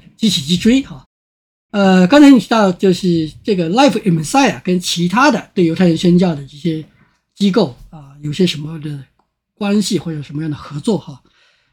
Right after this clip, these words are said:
呃，你说的很对，这个 Chosen People Ministry 就是C P M啊，Chosen People Ministry 呢，跟 Life in Messiah 来讲哈，呃，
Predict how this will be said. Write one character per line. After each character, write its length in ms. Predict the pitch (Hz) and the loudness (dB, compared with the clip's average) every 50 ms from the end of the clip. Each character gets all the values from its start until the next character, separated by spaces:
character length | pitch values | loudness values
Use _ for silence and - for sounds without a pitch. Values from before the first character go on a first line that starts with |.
| _ | _
呃， 380 | _ 202 185 180 180 180 175 170 - _ - _ _ _ _ _ _ _ _ _ | _ 0 4 6 6 6 4 2 -2 _ -20 _ _ _ _ _ _ _ _ _
你 120 | _ 180 185 | _ 0 4
说 120 | - 294 | 4 4
的 80 | 285 233 | 4 4
很 120 | 175 160 165 | 4 4 4
对， 160 | 269 233 175 | 2 2 2
这 120 | - 240 | 2 2
个 140 | 208 190 170 | 0 0 0
Chosen 400 | 170 - - 269 269 185 240 220 | 0 0 2 2 2 4 2 0
People 280 | 190 - 262 208 214 185 | 2 0 0 2 4 4
Ministry 460 | 180 202 214 196 - - 160 135 123 - _ | 4 4 4 2 0 -2 -10 -12 -12 -16 _
就 180 | _ 175 165 | _ -6 -6
是 240 | 143 175 160 151 143 - _ _ _ _ _ _ _ _ _ _ - 165 | -4 -4 -6 -6 -8 -12 _ _ _ _ _ _ _ _ _ _ -12 -10
C 200 | - - 233 185 | -2 -2 0 2
P 180 | - 226 - | 2 2 4
M 260 | 262 254 208 156 120 123 - | 4 4 4 2 0 -4 -4
啊， 240 | 185 226 233 - _ _ _ _ _ _ _ _ _ _ _ _ | -2 -2 -2 -4 _ _ _ _ _ _ _ _ _ _ _ _
Chosen 300 | - 339 320 339 320 294 | 0 2 4 6 6 6
People 300 | - 330 330 269 277 254 | 6 6 6 6 8 8
Ministry 400 | 262 320 320 269 - - 226 214 | 8 10 8 8 6 4 2 2
呢， 240 | 226 240 240 233 - _ _ _ _ _ _ _ _ _ _ _ _ _ _ | 4 4 2 0 -2 _ _ _ _ _ _ _ _ _ _ _ _ _ _
跟 200 | - 226 233 247 | 0 2 2 4
Life 280 | 247 262 269 226 208 | 4 4 2 2 0
in 340 | 208 - 202 190 196 190 170 | -2 -4 -4 0 2 2 2
Messiah 320 | 165 165 151 - 285 285 226 | 2 0 0 0 0 2 2
来 140 | 170 165 | 2 0
讲 220 | 160 - - 151 - - | -2 -4 -6 -8 -10 -10
哈， 260 | - 165 139 120 - _ _ _ _ _ _ _ _ _ _ _ | -12 -14 -14 -14 -16 _ _ _ _ _ _ _ _ _ _ _
呃， 520 | 202 190 185 180 175 170 170 165 156 | -2 0 2 2 2 2 0 -2 -4